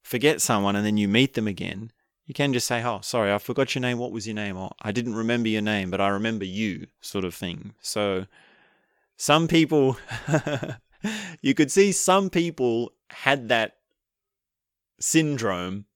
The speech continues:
to, like, a really, really far off extreme, you know? Like,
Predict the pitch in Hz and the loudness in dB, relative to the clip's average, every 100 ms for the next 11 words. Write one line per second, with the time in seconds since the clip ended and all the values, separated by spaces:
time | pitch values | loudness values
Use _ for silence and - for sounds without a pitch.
0 | _ _ _ _ _ - - 131 127 120 | _ _ _ _ _ -2 2 4 6 6
1 | - 120 117 123 160 156 143 123 107 - | 4 0 0 4 8 10 8 6 2 -6
2 | _ _ 120 147 180 170 143 - 135 131 | _ _ -6 6 8 8 4 2 6 6
3 | 117 120 113 - - - 120 107 98 98 | 6 4 0 -8 -6 -4 -2 -2 -4 -2
4 | 113 127 110 107 | -2 0 0 -2